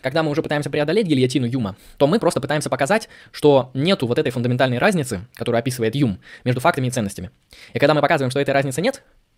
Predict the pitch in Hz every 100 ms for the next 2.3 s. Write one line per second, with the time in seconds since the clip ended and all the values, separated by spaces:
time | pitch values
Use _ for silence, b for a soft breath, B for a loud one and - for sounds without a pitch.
0 | - 170 151 - 127 110 104 135 120 104
1 | 113 107 - 127 113 190 156 113 104 120
2 | 127 107